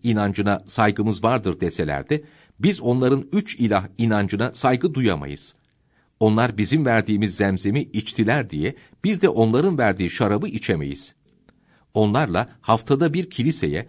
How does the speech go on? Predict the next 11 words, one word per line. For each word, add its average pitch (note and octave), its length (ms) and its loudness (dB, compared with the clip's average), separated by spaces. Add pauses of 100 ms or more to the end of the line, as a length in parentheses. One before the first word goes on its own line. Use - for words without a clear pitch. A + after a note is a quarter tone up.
(160)
haftada D3+ 480 2
bir F3 160 -4
de E3 120 2
camiye A#2 420 2
gidelim A2 440 2
diye G#2 140 2
anlaşma G#2+ 480 -2
yapılmaz. D2+ 640 -4 (1160)
Müşrikler E3+ 640 0
Peygamber D3+ 440 4
Efendimiz'e, B2 640 2